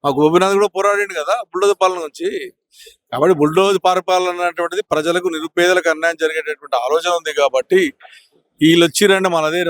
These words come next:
వస్తది. మా బోడ మండలం ఒక సర్దార్ చనిపోయాడు, పెళ్లి వీకే దుని చనిపోయాడు, పైసలు, పైసలు అడిగి తీయలేక నానా బాధలు పడి గుల కొడితే, గుల కొడుతున్న భయంతో చనిపోయాడు. ఒక నిండు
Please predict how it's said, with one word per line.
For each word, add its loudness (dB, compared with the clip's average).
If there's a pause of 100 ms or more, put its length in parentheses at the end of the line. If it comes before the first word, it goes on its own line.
వస్తది. -4 (360)
మా 2
బోడ 4 (100)
మండలం 2
ఒక 0
సర్దార్ 2
చనిపోయాడు, -6 (1500)
పెళ్లి 4
వీకే 2
దుని 0
చనిపోయాడు, 0
పైసలు, 2 (960)
పైసలు 0
అడిగి -6
తీయలేక 0 (220)
నానా 2
బాధలు 2
పడి -10
గుల 0 (100)
కొడితే, -2 (120)
గుల 0
కొడుతున్న 0
భయంతో 0 (100)
చనిపోయాడు. -2
ఒక -2
నిండు 2